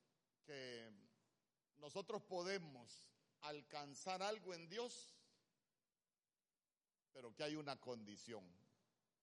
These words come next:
Amén. Y fíjese que esa es una expresión condicional porque el Señor dice, "Si el Señor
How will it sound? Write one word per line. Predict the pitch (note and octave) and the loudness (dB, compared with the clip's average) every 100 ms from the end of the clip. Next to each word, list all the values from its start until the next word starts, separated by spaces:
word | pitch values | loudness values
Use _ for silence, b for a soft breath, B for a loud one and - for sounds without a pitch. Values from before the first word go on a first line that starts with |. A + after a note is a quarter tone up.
| _ _ _ _ _ _ _ _ - | _ _ _ _ _ _ _ _ -6
Amén. | D#3 G#3 G#3+ - - _ _ _ _ _ _ _ _ - | -4 -4 -6 -14 -20 _ _ _ _ _ _ _ _ -10
Y | D#3 | -6
fíjese | D3 F#3+ G#3+ G#3 | 0 4 4 4
que | C#3 F#3 | 2 0
esa | F#3 | 2
es | F3+ | 2
una | F#3+ G#3 | 2 0
expresión | F3+ - E3+ B2+ F#3 G3+ | -2 -2 -2 0 -2 -2
condicional | G#3 F#3+ E3 D#3 D#3 E3+ G3 | -4 -2 -2 -2 0 2 0
porque | - F#3+ - | -2 -6 0
el | D#3 | 0
Señor | B2+ D#3 D#3 F#3 E3 | 0 -2 0 -2 0
dice, | E3 D#3 | -2 0
"Si | D3+ - G3 | -2 -2 0
el | F#3 E3+ D3+ | 2 0 -4
Señor | - E3+ E3+ G#3+ G3 | -6 -4 0 2 2